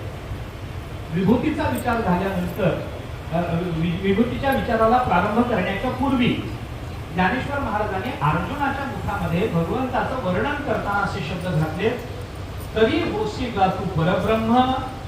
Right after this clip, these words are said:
जे या महाभूताचे विसवते धाम." म्हणजे दोन मुद्दे आहेत, ते एक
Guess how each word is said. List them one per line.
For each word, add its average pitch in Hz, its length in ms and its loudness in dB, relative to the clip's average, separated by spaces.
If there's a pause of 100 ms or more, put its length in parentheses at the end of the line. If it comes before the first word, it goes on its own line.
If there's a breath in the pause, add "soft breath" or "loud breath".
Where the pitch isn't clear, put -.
(680)
जे 262 300 6
या 240 380 4
महाभूताचे 208 1120 4
विसवते 226 760 2
धाम." 185 420 6 (180)
म्हणजे 170 240 0
दोन 214 340 -2
मुद्दे 220 280 -2
आहेत, 233 120 0
ते 233 320 -4
एक 240 200 2